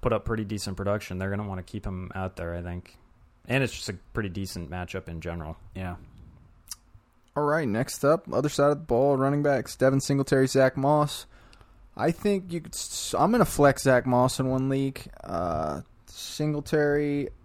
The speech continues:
Speaker 3: I would. S-, I mean, I'm not a Singletary
Speaker 2: I
Speaker 3: guy.
Speaker 2: think you can do the same, but the touchdown upside just isn't there for Singletary with,
Speaker 3: Yeah.
Speaker 2: unless he busts a long one.
Speaker 1: Yeah, that's the hard
Speaker 2: Um,
Speaker 1: part.
Speaker 2: but overall, they have shown the past few weeks that they wanna run the football.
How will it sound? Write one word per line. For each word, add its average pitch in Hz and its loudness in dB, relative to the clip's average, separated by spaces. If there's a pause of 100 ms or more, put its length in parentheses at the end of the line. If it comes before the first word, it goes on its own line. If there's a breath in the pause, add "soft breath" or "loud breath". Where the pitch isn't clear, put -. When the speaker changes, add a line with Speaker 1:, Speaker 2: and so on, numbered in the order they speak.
(180)
Speaker 3:
I 110 -8
would. 101 -6
S-, - -16 (760)
I 131 -2
mean, 123 4
I'm 127 4
not 113 4
a 110 -2
Singletary - -6
Speaker 2:
I 127 2
Speaker 3:
guy. - -2
Speaker 2:
think 160 4
you 156 2
can 131 4
do 113 4
the 107 4
same, 87 -2 (420)
but 98 0
the - -2
touchdown 98 -8
upside 85 -6
just 76 -12
isn't 78 -10
there 78 -12
for - -14
Singletary 82 -10
with, 80 -10
Speaker 3:
Yeah. 127 4
Speaker 2:
unless 85 0
he 92 -6
busts 82 -6
a 85 -10
long 73 -10
one. 76 -12 (160)
Speaker 1:
Yeah, 98 -2 (100)
that's 101 -10
the 90 -10
hard 87 -8
Speaker 2:
Um, 90 -6
Speaker 1:
part. 85 -2
Speaker 2:
but 110 -2
overall, 135 8
they 117 4
have 117 0
shown 101 -2
the 87 -4
past - -6
few 92 -8
weeks 92 -6
that 87 -8
they 85 -4
wanna 90 -6
run 101 -2
the 101 -4
football. 107 0